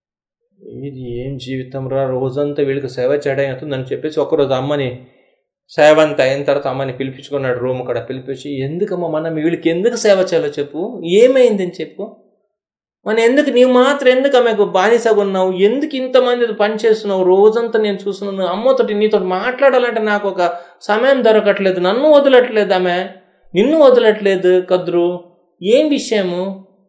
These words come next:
మీరిద్దరు అక్క చెల్లెలే కదా, ఎందుకు ఇట్లా జరుగుతుందంటే" ఆమె చెప్తుంది, "అవును, నేను మోసపోయినాను, actually ఇట్లా ఇట్లా జరిగింది, ఇందు నాకు వచ్చే శ్రామ నల్లగా ఉందని" చెప్పేసి ఆమె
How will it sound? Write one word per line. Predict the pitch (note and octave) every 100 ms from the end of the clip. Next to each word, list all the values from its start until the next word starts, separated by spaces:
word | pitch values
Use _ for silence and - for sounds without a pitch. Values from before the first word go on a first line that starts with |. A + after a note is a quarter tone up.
| _ _ _ _ _
మీరిద్దరు | A3 A#3 A3
అక్క | G3+ G#3+
చెల్లెలే | B3 B3+ B3 G#3+
కదా, | F#3 F3+
ఎందుకు | G3 A#3 C#4 B3
ఇట్లా | A3
జరుగుతుందంటే" | G#3 F#3+ F#3 - E3+ D#3 D#3 B3+ A#3 D3+
ఆమె | F3 F3+
చెప్తుంది, | F3+ E3 - F3 E3
"అవును, | C#3+ D3 E3+ G3+ G3 -
నేను | C#3+ C#3
మోసపోయినాను, | C3+ C3+ C#3+ D#3 D3 C#3 C3 B2
actually | B2 C3 C#3 A3 - _ _ _ B2+
ఇట్లా | B2 C3
ఇట్లా | C3
జరిగింది, | A#2+ B2 B2 B2+ B2 A#2+ D#3 G#3 - _ _ _ -
ఇందు | C3+ C3+
నాకు | C3 B2 A#2
వచ్చే | A#2 C#3
శ్రామ | C3+ C3+ B2
నల్లగా | A#2+ A#2 B2+ B2+
ఉందని" | B2 A#2 A2+
చెప్పేసి | A2+ A2 A#2 A2+ C#3+ C3 G#2+ - _ _ _ _ -
ఆమె | A#2 A#2 A2+ G#2+ G2